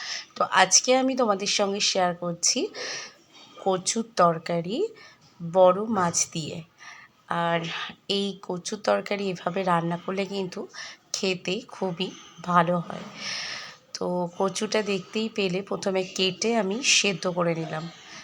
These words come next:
আর কচুটা একটু সাদা দেখে কেনাটা ভালো, তাহলে পরে ভালো কিন্তু গলে যায়। তো এখানে দেখতে পাচ্ছ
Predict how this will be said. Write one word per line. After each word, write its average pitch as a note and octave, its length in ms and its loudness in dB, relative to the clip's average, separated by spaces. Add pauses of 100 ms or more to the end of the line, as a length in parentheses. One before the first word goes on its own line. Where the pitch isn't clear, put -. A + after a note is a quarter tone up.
(180)
আর E3+ 420 8
কচুটা G3 640 2
একটু G#3+ 680 -4 (460)
সাদা F#3+ 500 8
দেখে G3 400 -2
কেনাটা F#3 600 2
ভালো, E3+ 460 0 (880)
তাহলে F3+ 300 6
পরে F3+ 280 6
ভালো F3 340 0
কিন্তু F3+ 480 -4 (340)
গলে E3+ 360 0
যায়। - 240 -8 (520)
তো F3 120 -2
এখানে G3+ 380 0
দেখতে G3 340 -4
পাচ্ছ F#3+ 520 2